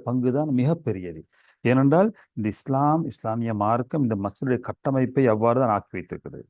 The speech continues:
இந்த மஸ்ஜிதினுடைய கட்டமைப்பு மூலமாக மாத்திரம்தான் ஒரு ஆளுமை மிக்க, ஒரு ஆதிக்கம் மிக்க ஒரு சமூகத்தை எங்களால் உருவாக்க முடியும் என்பது ஒரு நிதர்சனமான, மறக்க முடியாத ஒரு உண்மை.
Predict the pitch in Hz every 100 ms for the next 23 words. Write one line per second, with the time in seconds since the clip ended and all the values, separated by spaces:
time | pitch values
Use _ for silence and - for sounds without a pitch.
0 | _ 110 101 110 - 156 147 131 117 -
1 | - 139 131 117 113 113 120 117 107 98
2 | 95 113 - 131 127 160 156 120 92 117
3 | 120 117 110 107 - 104 98 87 85 104
4 | 139 143 123 110 - 110 92 98 113 117
5 | - 113 101 98 92 92 101 95 90 90
6 | 107 110 92 87 101 165 - - - _
7 | - 107 123 123 107 113 123 120 120 104
8 | 101 101 123 110 120 - 113 104 110 104
9 | 92 104 156 98 92 101 92 82